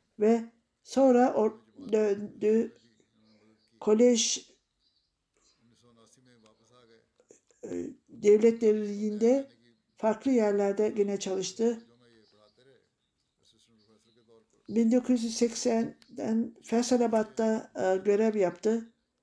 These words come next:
Ahmedi olarak çok zorluklarla yüz yüze geldi. Sonuç olarak da, e, tut-, tutuklandı ve her şeyi bırakıp İngiltere'ye geldi. Dördüncü Halife Hazretleri'nin talimatı üzerine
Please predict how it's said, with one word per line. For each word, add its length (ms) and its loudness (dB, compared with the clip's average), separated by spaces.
Ahmedi 520 2
olarak 460 -2
çok 440 -4
zorluklarla 680 4
yüz 240 -2
yüze 220 2
geldi. 380 2
Sonuç 340 -2
olarak 380 0
da, 320 -2
e, 160 -8
tut-, 420 -2
tutuklandı 760 2
ve 320 4
her 240 2
şeyi 320 0
bırakıp 420 0
İngiltere'ye 520 2
geldi. 460 0
Dördüncü 440 4
Halife 200 2
Hazretleri'nin 760 0
talimatı 680 -2
üzerine 680 -2